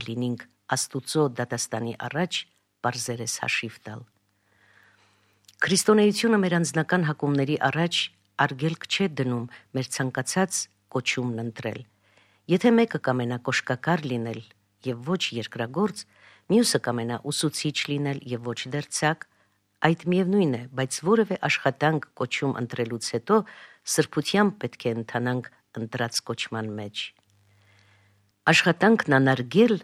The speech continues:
նշանակում է բարոյապես տհաս լինել։ Աշխատանքը ոչ միայն մեզ հաց է տալիս, այլև առողջություն, հոգու զվարթություն։ Աշխատանքը մի մեծ զորություն է, բայց ինքնըստինքյան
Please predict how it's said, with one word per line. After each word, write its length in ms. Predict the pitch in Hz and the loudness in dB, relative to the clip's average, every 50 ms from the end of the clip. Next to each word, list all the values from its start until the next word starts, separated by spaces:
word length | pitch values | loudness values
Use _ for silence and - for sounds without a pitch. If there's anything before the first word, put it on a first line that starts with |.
| _ _ _ - | _ _ _ -6
նշանակում 560 | - - - - 123 123 120 117 - 165 190 180 | -4 -2 -2 0 0 -2 -2 -4 -2 -2 0 0
է 60 | 147 117 117 | 0 0 -2
բարոյապես 540 | 117 117 113 117 127 110 113 - 117 117 - - - - | -6 -6 -6 -6 -8 -8 -8 -6 -6 -4 -4 -6 -6 -6
տհաս 300 | 120 123 - 107 117 - - - | -6 -4 -4 -4 -4 -4 -6 -8
լինել։ 340 | 101 104 104 104 107 104 107 113 _ _ _ _ _ _ _ _ _ _ _ _ _ _ _ _ _ _ _ _ | -8 -8 -8 -8 -10 -12 -14 -16 _ _ _ _ _ _ _ _ _ _ _ _ _ _ _ _ _ _ _ _
Աշխատանքը 640 | - 139 - - 135 - 143 139 139 127 - 135 127 123 - - - 123 127 | -4 -2 0 0 0 2 2 0 0 0 0 -2 -2 -2 -4 -8 -10 -8 -8
ոչ 60 | 127 - - | -6 -4 -4
միայն 240 | 131 127 123 123 120 | -2 -2 -2 -2 -2
մեզ 160 | 120 113 - - | -4 -4 -4 -4
հաց 160 | - 160 185 - | -4 -6 -6 -6
է 140 | - 123 - | -6 -8 -8
տալիս, 340 | - 113 110 113 110 117 - - - _ _ _ _ - | -10 -12 -12 -10 -10 -10 -10 -10 -12 _ _ _ _ -8
այլև 260 | - 123 123 123 123 127 | -6 -6 -6 -6 -6 -6
առողջություն, 680 | 123 120 117 - - - 120 - - - 110 110 110 107 120 - _ _ _ _ - | -8 -8 -10 -8 -8 -6 -6 -6 -8 -8 -8 -8 -8 -10 -12 -16 _ _ _ _ -4
հոգու 260 | - 117 - - 123 | -4 -4 -4 -4 -6
զվարթություն։ 720 | - - 120 120 117 - - - 110 - - - 110 107 - 120 117 _ _ _ _ _ _ _ _ _ _ _ _ _ _ _ _ _ _ _ _ - | -6 -6 -6 -8 -8 -10 -12 -12 -10 -8 -8 -6 -6 -8 -8 -12 -14 _ _ _ _ _ _ _ _ _ _ _ _ _ _ _ _ _ _ _ _ 0
Աշխատանքը 580 | - - - 151 139 - 156 170 165 - 156 147 | 2 2 4 2 2 2 2 2 0 0 -2 -2
մի 80 | 143 139 135 | -2 0 -2
մեծ 160 | 139 135 - | -2 -2 -2
զորություն 560 | - 139 131 135 135 - - - 160 165 147 | -4 -4 -4 -4 -6 -6 -4 -2 0 0 0
է, 80 | 123 110 113 - _ _ _ _ _ _ _ _ | -2 -4 -8 -14 _ _ _ _ _ _ _ _
բայց 200 | - 117 117 113 - - - - | -4 -4 -4 -4 -6 -8 -6 -6
ինքնըստինքյան 880 | 143 131 - - 131 123 - - 127 131 117 - - 127 127 131 120 | -6 -4 -4 -4 -4 -4 -4 -4 -4 -6 -4 -4 -2 -2 -2 -2 -2